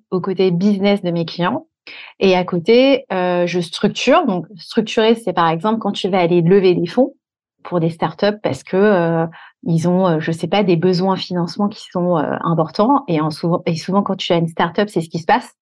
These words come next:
Et pour le coup, moi, je viens en support typiquement pour, euh, rédiger, euh, toute la doc juridique qui va te permettre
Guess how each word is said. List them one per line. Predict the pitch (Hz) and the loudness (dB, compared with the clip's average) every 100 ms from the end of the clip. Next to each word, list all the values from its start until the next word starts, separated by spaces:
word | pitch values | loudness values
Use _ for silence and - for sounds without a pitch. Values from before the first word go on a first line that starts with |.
| _ _ | _ _
Et | 190 | -4
pour | - 185 | 0 0
le | |
coup, | 185 269 262 | 2 4 4
moi, | 214 214 | 4 2
je | 214 | 0
viens | 175 202 220 | -2 0 -2
en | 190 175 | -4 -10
support | - - 208 220 269 277 | -12 -12 0 2 2 0
typiquement | - - 196 202 208 269 - | -12 -10 -2 2 2 0 -2
pour, | - 240 240 190 | 2 2 2 0
euh, | 170 | -2
rédiger, | 165 185 185 190 180 196 208 208 185 | -2 -2 -2 -2 0 2 4 2 0
euh, | 165 165 165 _ _ | -4 -4 -6 _ _
toute | - 254 | -4 0
la | 247 185 | 2 4
doc | 185 214 - - | 2 0 -8 -12
juridique | 175 190 180 220 - - - - - - | -4 0 0 -2 -8 -20 -20 -20 -20 -4
qui | 196 | 0
va | 180 | 0
te | 175 | 2
permettre | 175 190 202 208 214 226 - | 0 2 2 2 0 -4 -12